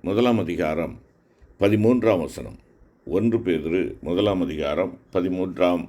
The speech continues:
வசனம். "ஆகையால் நீங்கள் உங்கள் மனதின் அறையை கட்டிக்கொண்டு, தெளிந்த புத்தியுள்ளவர்களாயிருந்து,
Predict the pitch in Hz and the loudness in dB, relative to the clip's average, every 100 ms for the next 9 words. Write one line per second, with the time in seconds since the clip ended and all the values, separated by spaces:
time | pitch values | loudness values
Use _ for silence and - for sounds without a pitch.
0 | - - 71 69 60 50 _ _ _ _ | -10 -8 -6 -8 -10 -14 _ _ _ _
1 | - - 120 156 117 80 - - - - | -14 2 2 4 2 2 -4 -14 -20 -20
2 | - - - - 120 120 104 82 - - | -20 -20 -14 2 4 4 2 0 -4 -8
3 | 98 92 82 90 117 143 143 139 135 - | -4 -2 -2 0 4 4 4 2 0 -2
4 | 95 113 127 123 120 101 87 107 - 73 | 0 4 6 4 2 -2 -2 -2 -6 -8
5 | 69 - - - - - - - - 104 | -10 -14 -16 -20 -20 -20 -20 -14 4 6
6 | 135 151 156 156 120 110 117 110 107 98 | 6 4 2 2 2 4 6 6 4 4
7 | 101 95 85 73 60 | 4 4 2 -4 -10